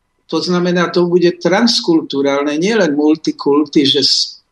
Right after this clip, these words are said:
existovať vedľa seba, ale to bude transkulturálne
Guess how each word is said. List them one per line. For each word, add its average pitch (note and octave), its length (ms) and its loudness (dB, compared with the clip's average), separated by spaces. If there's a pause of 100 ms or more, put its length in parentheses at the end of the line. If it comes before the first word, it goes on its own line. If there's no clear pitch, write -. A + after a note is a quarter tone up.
(120)
existovať D3 720 0
vedľa D3+ 320 0
seba, D3 560 -2 (480)
ale D3 240 2
to D#3+ 160 2
bude E3 240 2
transkulturálne D#3+ 1400 0